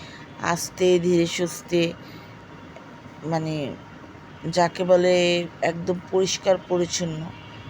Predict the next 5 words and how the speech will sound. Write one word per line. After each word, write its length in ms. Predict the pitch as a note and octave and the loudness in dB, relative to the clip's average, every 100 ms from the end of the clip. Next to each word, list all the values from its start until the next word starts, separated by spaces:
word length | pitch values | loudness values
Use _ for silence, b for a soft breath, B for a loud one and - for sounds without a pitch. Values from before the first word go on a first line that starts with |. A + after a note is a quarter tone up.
| - - - - - - - - | -18 -18 -18 -16 -18 -18 -16 -4
আর 140 | E3 F3 - | -2 -2 0
পরিষ্কার 420 | F#3+ F3+ - G3 G3 | 0 0 0 -2 0
পরিচ্ছন্ন 460 | F#3+ F#3 G#3+ G3 F#3 | -4 -2 -2 -2 -2
জিনিসটাও 600 | F#3 F#3 F3+ - G3 G3 | -2 -2 -2 0 2 2
কিন্তু, 420 | G3 G#3+ G#3 A3 | 0 -6 -6 -4